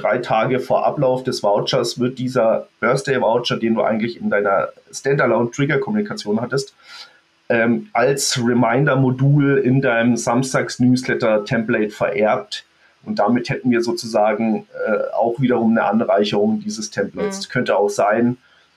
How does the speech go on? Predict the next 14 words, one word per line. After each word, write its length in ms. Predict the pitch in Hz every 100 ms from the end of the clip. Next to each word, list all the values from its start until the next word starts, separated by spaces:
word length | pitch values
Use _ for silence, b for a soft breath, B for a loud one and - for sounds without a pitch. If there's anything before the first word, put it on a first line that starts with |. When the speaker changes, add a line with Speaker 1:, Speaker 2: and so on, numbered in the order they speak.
| _ _ _
Speaker 1:
dass 180 | 104 104
wir 140 | 117
eine 200 | 110 113
Loyalty-Kommunikation 1400 | 110 107 110 113 143 165 180 - 160 147 - 139 139 139 156
haben, 580 | 139 139 151 160 160 147
die 60 | 117
ja 80 | 104
sozusagen 500 | - - 113 107 110
eigentlich 400 | 104 120 - -
auch 240 | - -
parallel 540 | - 127 117 113 131
zur 280 | 135 131 110
Regelkommunikation 880 | 110 147 147 147 143 139 135 135 131
läuft, 240 | 123 139